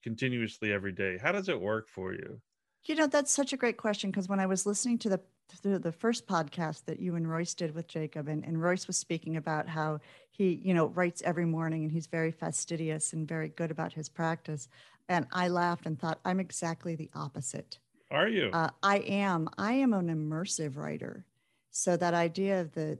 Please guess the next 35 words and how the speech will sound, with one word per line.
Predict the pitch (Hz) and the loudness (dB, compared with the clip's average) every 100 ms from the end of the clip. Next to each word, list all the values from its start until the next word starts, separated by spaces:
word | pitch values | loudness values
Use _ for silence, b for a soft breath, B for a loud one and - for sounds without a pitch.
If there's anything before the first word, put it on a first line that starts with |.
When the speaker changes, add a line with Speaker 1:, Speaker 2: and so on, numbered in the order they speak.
| - | -4
Speaker 2:
the | 160 | -2
muse, | 160 175 185 175 - _ _ | 0 2 0 0 -4 _ _
um, | 165 156 156 156 151 147 - _ _ _ _ - - | -2 0 0 -2 -2 -6 -10 _ _ _ _ -12 2
although | 202 208 202 | 4 6 6
I | |
wouldn't | 190 240 220 - - | 6 4 2 -2 -4
language | 165 180 214 220 | 0 2 2 0
it | 262 | -2
that | 269 240 | -2 -2
way, | 262 294 302 - b b b - | 0 0 -2 -8 b b b -10
it's | 202 | -8
very | 185 214 233 | 0 4 4
much | 240 208 | 4 2
what | 185 180 | -4 -2
happens | 175 - 170 - | -4 -2 -6 -6
for | 180 | -6
me | 170 165 | -4 -2
is | 160 - | -4 -2
I | 185 | 0
have | 214 262 | 0 -2
to | 202 151 - | -8 -10 -4
go | 160 185 | -2 0
somewhere, | - 240 240 247 247 247 - | 0 2 2 2 0 -2 -4
or | 180 170 | -4 -2
I | 165 | -2
have | 160 175 - | -2 -4 -6
to | - 156 - | -10 -12 -8
do, | 202 220 220 220 - | -4 0 0 -2 -2
be | 262 | 2
in | 285 | 4
a, | 262 - | 4 2
in | 196 | 0
an | 190 | 2
environment | 175 160 151 165 180 175 160 160 - - b b b _ 156 | 2 0 -2 0 0 0 0 -4 -6 -12 b b b _ -8
that | 156 165 160 151 - | 0 2 2 0 -6